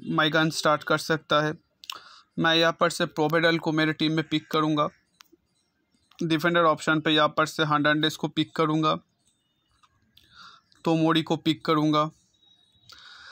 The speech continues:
यहाँ पर से रामागोली को पिक करूँगा।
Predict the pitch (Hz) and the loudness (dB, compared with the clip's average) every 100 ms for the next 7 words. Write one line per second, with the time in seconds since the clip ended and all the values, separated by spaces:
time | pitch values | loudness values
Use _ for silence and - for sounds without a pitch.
0 | - - - 156 156 151 170 156 165 156 | -20 -20 -6 0 0 0 -2 0 0 2
1 | 160 156 160 160 165 - 156 - 160 151 | 0 2 0 0 -2 -2 -4 -2 -2 0
2 | 151 143 | 0 -2